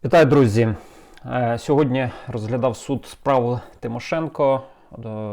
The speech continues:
так би мовити, дав можливість їй вийти під заставу. І що цікаво, практично в цей же момент,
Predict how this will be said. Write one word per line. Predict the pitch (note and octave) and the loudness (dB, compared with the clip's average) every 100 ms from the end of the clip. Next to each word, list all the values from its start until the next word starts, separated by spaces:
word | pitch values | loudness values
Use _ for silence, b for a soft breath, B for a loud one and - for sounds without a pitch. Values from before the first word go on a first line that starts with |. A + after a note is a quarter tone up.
| G#2 G2 F#2+ | -10 -10 -8
так | A2+ | -8
би | G2+ | -6
мовити, | A2+ G#2+ G#2+ | -6 -8 -8
дав | A2 A2+ C3+ B2 - - | -6 -2 0 0 -4 -12
можливість | A#2 A#2 A2 B2 G#2+ - - | -10 -8 -6 -6 -6 -10 -10
їй | A2 | -8
вийти | G#2+ A#2 - - | -6 -8 -10 -12
під | A2+ G#2 | -10 -10
заставу. | B2 - F#3 F3 D#3+ - | -10 -8 -8 -6 -8 -10
І | D#3 | -14
що | - - | -12 -14
цікаво, | - - D#3+ D3 | -14 -6 -4 -4
практично | - A#2 - B2 - | -6 -8 -8 -12 -14
в | - | -14
цей | - G#2 | -12 -10
же | A2 | -10
момент, | G#2 B2+ C#3 | -10 -10 -10